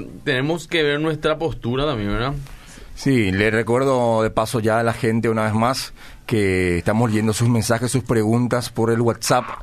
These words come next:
Speaker 2: Pueden enviarnos al cero nueve siete dos, dos cero uno, cuatrocientos, cero nueve siete dos, dos cero uno, cuatrocientos, también por Facebook Live en la página de la Radio Obedira.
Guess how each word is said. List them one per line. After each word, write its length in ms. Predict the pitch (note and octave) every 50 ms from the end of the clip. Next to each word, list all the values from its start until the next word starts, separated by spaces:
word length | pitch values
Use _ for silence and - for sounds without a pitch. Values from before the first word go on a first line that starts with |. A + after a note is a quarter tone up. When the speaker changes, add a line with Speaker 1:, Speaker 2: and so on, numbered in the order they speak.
| - -
Speaker 2:
Pueden 220 | - A#2 G#2+ G#2+ A2
enviarnos 380 | A2 A2+ G#2+ G#2 A2 A2+ A#2 A2+
al 100 | G2+ F#2
cero 180 | - - A2+ A#2 G#2+
nueve 200 | A2 A2 G#2+ G2
siete 300 | - - G#2 F2 A2 G2+
dos, 340 | G2+ B2 D3 D#3+ - - - - - - - - - -
dos 340 | - G2+ A2 A2+ A#2+ - - -
cero 320 | - - - A#2 A#2 A2+
uno, 320 | - G#2 A2 A#2 A#2+ A2 G#2+
cuatrocientos, 800 | - G#2+ G2+ F2 G#2 G2 - - C#3 C3+ C3+ C#3 B2+ D3 C#3 C3+ -
cero 180 | - A2 A2 A2
nueve 220 | A2 G#2+ G#2+ G#2
siete 280 | - - G2+ F#2+ A#2+ A2
dos, 400 | G#2+ A#2 C#3 D#3 D#3+ - - - - - - - - - -
dos 360 | A2+ B2 C#3+ C#3+ C#3+ - - -
cero 280 | - - C3 A#2 A#2+ A2
uno, 400 | A2 B2+ C3+ C#3+ D3 D3 D3 D3 - - - - - - -
cuatrocientos, 840 | - G#2 G#2 F2 A2+ G#2+ G2 - - B2+ B2+ C3 C#3 B2+ D3+ C#3 -
también 520 | C3 A2 A2 A2 A2+ A#2 A#2+ B2+ C3+ B2 - - - - -
por 220 | A#2+ B2+ B2 A2+
Facebook 380 | - - A2+ A2+ A2+ A#2 G#2+ A2
Live 220 | A#2 A#2+ C3 A#2+ A#2 -
en 200 | A2+ A2+ A#2 A2+
la 280 | A#2 A#2 B2+ B2+ A#2+ -
página 380 | A2+ A2+ - - A#2+ A#2 A#2+
de 80 | A#2+ A#2
la 100 | A2+ G2
Radio 360 | F2+ F2 F2+ F#2 G2 F#2+ F#2+
Obedira. 460 | G2 F#2+ F2 E2+ F2+ F#2+ F#2 E2+ D2